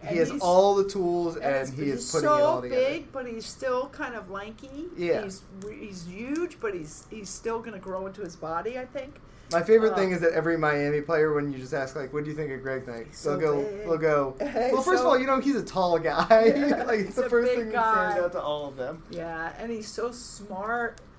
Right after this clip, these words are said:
Speaker 2: Uh, he's smart, not just football. He's just a, a,
Speaker 1: Yeah.
Speaker 2: a, he's, like, a really nice kid. He's, he really is humble.
Speaker 1: Mm-hmm.
Speaker 2: You know?
Speaker 1: Yeah.
Speaker 2: He,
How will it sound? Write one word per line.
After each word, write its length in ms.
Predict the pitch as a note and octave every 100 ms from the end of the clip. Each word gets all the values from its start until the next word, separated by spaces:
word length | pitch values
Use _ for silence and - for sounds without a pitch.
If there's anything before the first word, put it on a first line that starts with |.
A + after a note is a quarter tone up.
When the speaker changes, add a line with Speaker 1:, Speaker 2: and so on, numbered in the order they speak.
| - - -
Speaker 2:
Uh, 320 | G3 E3 D3+
he's 360 | F#3 B3 - - -
smart, 560 | - - B3 A3+ G#3
not 180 | F#3+ A3+
just 300 | - - -
football. 260 | A3 - -
He's 180 | G#3 G#3
just 220 | A#3 -
a, 180 | F#3+ - -
a, 60 |
Speaker 1:
Yeah. 160 | E3+ B2+ - -
Speaker 2:
a, 160 | D#3 - - - - - - - - - - - G#3+
he's, 280 | G3+ - -
like, 260 | E3 E3 D#3+
a 120 | D#3+
really 500 | E3+ F#3 F3 E3 C#3+ - - - - - - - - - -
nice 540 | F3+ F3 F#3+ G3+ -
kid. 580 | - F#3+ G#3+ F#3+ F#3+ F3+
He's, 260 | D3 D3 - -
he 260 | F#3+ A3+ B3
really 340 | B3 C#4+ C4+
is 240 | A#3 G#3+ -
humble. 400 | F#3 E3 E3 D3+
Speaker 1:
Mm-hmm. 1000 | - - - - - - - - - E3
Speaker 2:
You 80 | D#3
know? 280 | D#3+ A3 C#4+
Speaker 1:
Yeah. 200 | C#3 -
Speaker 2:
He, 220 | F#3+ E3+